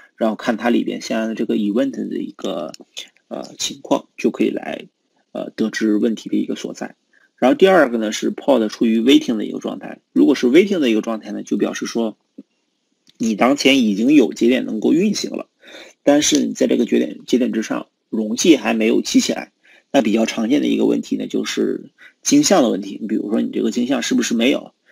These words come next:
或者是权限不足，或者是网络是不是断掉了，导致这个镜像没有办法拉起来。其实这个是比较常见的一个，呃，常见的一个问题。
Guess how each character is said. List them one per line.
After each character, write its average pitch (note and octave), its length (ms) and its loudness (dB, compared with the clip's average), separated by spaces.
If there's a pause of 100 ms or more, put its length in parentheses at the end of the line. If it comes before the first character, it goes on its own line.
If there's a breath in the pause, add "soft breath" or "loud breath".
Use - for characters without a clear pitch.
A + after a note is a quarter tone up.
(160 soft breath)
或 B2 160 2
者 A#2 80 4
是 A2 60 0
权 - 220 -4
限 C#3+ 160 -2
不 D3+ 120 4
足， G#2+ 320 -2 (360 soft breath)
或 - 240 0
者 G#2+ 80 2
是 G2 120 -2
网 A2+ 200 -2
络 A2+ 160 0
是 - 100 -2
不 A#2 80 0
是 A2 340 0
断 D#3+ 240 4
掉 - 160 -4
了， - 300 -14
导 - 140 -4
致 A2 100 -8
这 A#2+ 80 -2
个 A#2+ 80 0
镜 B2 140 -4
像 A#2 120 -8
没 A2+ 60 -2
有 A#2 80 0
办 B2 140 -2
法 A2 80 -6
拉 G#2+ 200 -2
起 - 140 -6
来。 - 140 -10 (500 soft breath)
其 - 60 -14
实 B2 80 4
这 F3 160 6
个 A#2+ 80 4
是 A2+ 160 0
比 - 160 -8
较 - 120 -6
常 G#2+ 220 -6
见 A#2 160 0
的 A2 100 -2
一 G2+ 100 -4
个， A2+ 340 -2 (720 soft breath)
呃， - 360 -8 (480)
常 - 180 -4
见 C3 120 2
的 A2+ 80 0
一 G#2 60 0
个 - 100 0
问 A2 160 2
题。 - 160 -18